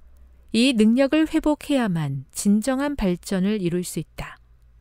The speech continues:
신체란 품성의 형성을 위해 마음과 영혼이 개발되는 매개체이다.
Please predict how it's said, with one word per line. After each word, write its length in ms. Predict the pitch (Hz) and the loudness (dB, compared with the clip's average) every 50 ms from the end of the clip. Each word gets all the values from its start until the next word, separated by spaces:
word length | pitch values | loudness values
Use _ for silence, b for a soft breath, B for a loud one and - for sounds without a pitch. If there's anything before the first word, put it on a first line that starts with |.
| _ - - - - - - - - - - | _ -20 -20 -20 -20 -20 -20 -20 -20 -20 -18
신체란 840 | - - - 262 254 - - 269 247 254 277 294 247 180 147 147 - - _ | -10 -6 -4 -4 -4 0 2 2 4 4 4 2 2 2 0 -2 -6 -8 _
품성의 680 | - - 330 311 311 - - 320 294 302 311 311 302 294 | -8 -6 -4 -4 -4 -2 0 0 0 2 2 0 0 0
형성을 560 | 285 269 269 - - 269 254 254 247 240 208 | 0 -2 -2 -2 -2 0 0 2 2 2 0
위해 460 | 180 180 180 165 147 139 147 147 b b b b b - | 0 -2 -2 -2 -2 -4 -6 -8 b b b b b -4
마음과 640 | 165 156 165 185 196 208 220 220 - 247 247 220 | -2 0 0 2 2 2 2 2 2 2 2 2
영혼이 480 | 175 175 180 196 220 226 226 233 233 233 | 2 2 2 0 0 0 0 -2 -2 -2
개발되는 720 | - 190 185 170 190 190 190 180 170 156 156 190 214 214 | -2 -4 -2 -2 -2 -2 -2 -4 -4 -4 -2 -2 -2 -2
매개체이다. 840 | 170 156 151 180 196 - - - 196 180 156 - 151 131 - - | -2 -2 -4 -4 -6 -8 -8 -8 -8 -8 -8 -8 -12 -14 -14 -16